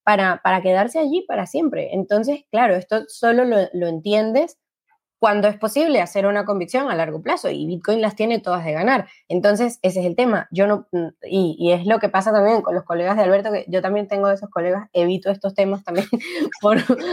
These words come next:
por, por, pero si yo tengo convicción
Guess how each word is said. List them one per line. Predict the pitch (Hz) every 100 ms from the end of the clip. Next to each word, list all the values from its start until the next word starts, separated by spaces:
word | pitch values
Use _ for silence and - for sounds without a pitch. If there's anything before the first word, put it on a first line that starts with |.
| 330 - _ 202
por, | 208 190 180
por, | 202 208 208 185 - 302 294 262 - _
pero | 226 214 214 202 185 -
si | - 220
yo | 202 208
tengo | 247 262 254 247
convicción | 254 208 196 262 240